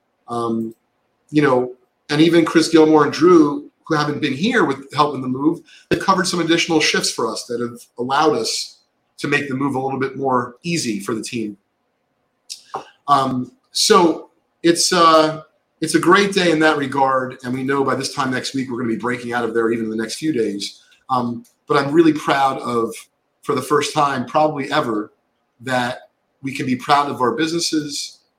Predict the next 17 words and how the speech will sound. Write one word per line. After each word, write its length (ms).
I'm 120
really 180
proud 260
of 100
the 60
space, 800
uh, 260
excited 420
for 120
the 80
future, 580
um, 500
and 180
really, 580
um, 460
very 400
happy 640